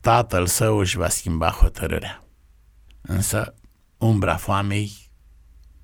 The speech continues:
foamea creștea, pentru că se împuținaseră rezervele de hrană, le raționalizau, rațiile erau din ce în ce mai mici,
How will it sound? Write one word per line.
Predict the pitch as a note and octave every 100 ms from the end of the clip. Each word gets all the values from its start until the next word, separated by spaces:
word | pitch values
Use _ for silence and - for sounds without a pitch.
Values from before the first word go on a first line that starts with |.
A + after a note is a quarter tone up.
| - _ _ _ -
foamea | - E2+ C#2+ E2+
creștea, | - F#2+ - - F3 F3 - -
pentru | - -
că | G2+ F2 -
se | - G2
împuținaseră | E2+ - - F2 G2 - E2 E2+ - _ - - - -
rezervele | - F2 F2 F2+ F#2 F2 E2
de | D#2 F#2
hrană, | - F2 F#2 G#2 G2 - _ _ _ - - - -
le | - G2+ F#2 F2+ F2 F2 E2+ F2 F#2
raționalizau, | F2+ - F#2+ F#2 F2 E2+ E2 G#2+ G#2+ E2 G2 F#2 F2+
rațiile | G2 G2 F#2+ A2+ G2+
erau | G2+ A#2
din | A2+ G#2+ A2 F#2+
ce | -
în | A#2 F#2
ce | F#2+ G#2
mai | F2 F2 E2+
mici, | G2+ A2 -